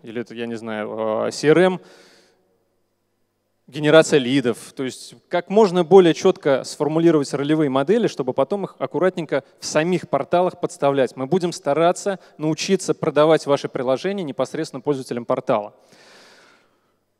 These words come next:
Э, в этом же году, э, будет сделан первый этап для того, чтобы вы могли свои приложения вставлять в, э, Bittrex двадцать четыре Mobile.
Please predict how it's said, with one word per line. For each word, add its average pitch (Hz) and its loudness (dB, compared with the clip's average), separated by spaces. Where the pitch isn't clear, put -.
Э, 131 2
в 131 -10
этом 233 4
же 170 -10
году, 147 -4
э, 127 -12
будет 185 -10
сделан 160 -2
первый 165 -2
этап 208 -2
для 156 -8
того, 147 -2
чтобы 135 -8
вы 147 -2
могли 147 -6
свои 139 -4
приложения 143 -6
вставлять 131 -6
в, 117 -6
э, 117 -12
Bittrex 139 -6
двадцать 120 -4
четыре 135 -8
Mobile. 104 -8